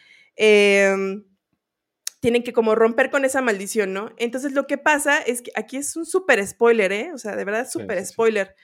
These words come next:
Speaker 2: Échalo.
Speaker 1: Mikasa, que había sido como la, la protectora número uno de Eren durante toda la serie, sabe, sabe qué es lo que tiene que hacer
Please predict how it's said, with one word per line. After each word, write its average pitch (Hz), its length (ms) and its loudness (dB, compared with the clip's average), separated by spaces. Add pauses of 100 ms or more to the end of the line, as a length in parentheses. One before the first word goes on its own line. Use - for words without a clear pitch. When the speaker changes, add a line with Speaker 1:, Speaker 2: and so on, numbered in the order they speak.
(340)
Speaker 2:
Échalo. - 380 -14 (520)
Speaker 1:
Mikasa, 285 880 2
que 240 40 0
había 220 200 4
sido 262 260 -4
como 220 240 -2
la, 196 580 0 (460)
la 214 240 4
protectora 226 520 2
número 262 340 2
uno 220 240 2
de 202 240 4
Eren 247 260 2
durante 208 500 -2 (240)
toda 285 460 4
la 233 220 0
serie, 247 480 2 (1300)
sabe, 247 440 4
sabe 233 220 4
qué 240 80 0
es 247 60 2
lo 247 80 4
que 233 80 0
tiene 220 260 0
que 202 80 -2
hacer 214 380 -4